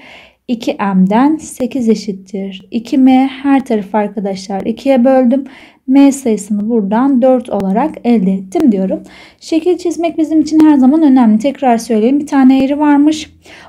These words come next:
Bu eğri üzerinde x eşittir bir absisi noktasından çizilen teğet, yani bu teğet Y eşittir eksi iki x artı dörde paralelmiş. Bakın paralel. Paralellikten yola çıkarak ne dedim? Eğimler birbirine eşittir. E, eğim eksi iki ise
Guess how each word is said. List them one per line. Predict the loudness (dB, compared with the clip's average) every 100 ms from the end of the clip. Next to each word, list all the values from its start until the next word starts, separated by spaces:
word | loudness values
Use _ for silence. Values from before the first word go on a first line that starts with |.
| -4
Bu | 2
eğri | 2 2
üzerinde | 0 2 4 4
x | 2 -2
eşittir | -8 -10 -10 -10 -10 _ _ _
bir | -2 2 2 0 -4
absisi | -4 -4 -6 -8 -4 2
noktasından | 2 2 -4 -2 0 2 2
çizilen | 0 -4 0 4 4
teğet, | 2 0 0 -2 -2
yani | -2 0 -2
bu | -4
teğet | -2 -2 0 -4 -8 -20 -20 -20 -20 _
Y | 0 2 4 2
eşittir | -4 -8 -4 -2
eksi | 0 -2 -6
iki | -8 -6 -6
x | -6 -6
artı | -2 -2 0 0
dörde | 2 4 2
paralelmiş. | 2 4 4 4 0 -4 -4
Bakın | -4 -4
paralel. | -2 0 -2 -6 -12 -20 _
Paralellikten | 2 4 4 2 -2 -4 -2
yola | 0 0 -2
çıkarak | -2 -2 -2 -2
ne | -2
dedim? | -2 -2
Eğimler | 2 2 4 2 0
birbirine | 0 0 0 0
eşittir. | -4 -6 -4 -4 -4
E, |
eğim | 0 4 4 4
eksi | 0 -2 -4
iki | -4 -2 -2
ise | -2 -6 -8